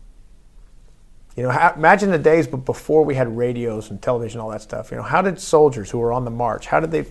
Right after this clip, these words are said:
know when the battle was on? Well, they heard it, right? So there's a saying, you know, "Soldier moves to the sound of the guns." That's what it means. They're shooting over there. Therefore, I need to go there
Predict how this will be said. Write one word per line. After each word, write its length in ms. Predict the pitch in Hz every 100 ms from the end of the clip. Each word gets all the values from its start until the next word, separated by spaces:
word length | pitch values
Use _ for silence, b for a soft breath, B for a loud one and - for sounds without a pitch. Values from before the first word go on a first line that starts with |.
| -
know 480 | 123 123 113 - b b b -
when 260 | 117 135
the 80 | 123
battle 380 | 110 117 117 104
was 180 | 92 95
on? 280 | 92 95 117 - - - - - - - - - -
Well, 160 | 127 117
they 100 | 117
heard 300 | 131 139 104
it, 160 | - -
right? 260 | 110 - - - b b b
So 340 | - - 139 131
there's 180 | 127
a 80 | 120
saying, 360 | - 185 127 107
you 60 |
know, 80 | 104
"Soldier 360 | 98 135 135 127
moves 300 | 123 131 127
to 80 | 123
the 80 | 120
sound 300 | - 120 113
of 40 |
the 80 | 110
guns." 460 | 127 127 92 - - b b b
That's 300 | 131 135 143
what 100 | 156
it 60 | 123
means. 440 | 135 135 95 - - b -
They're 160 | 135 120
shooting 360 | - 170 143
over 200 | 117 101
there. 280 | 95 82 62 - b b - - -
Therefore, 800 | 127 151 147 - 170 143 110 80 -
I 140 | 127
need 220 | 131 127 -
to 60 |
go 240 | 104 110 101
there 300 | 87 -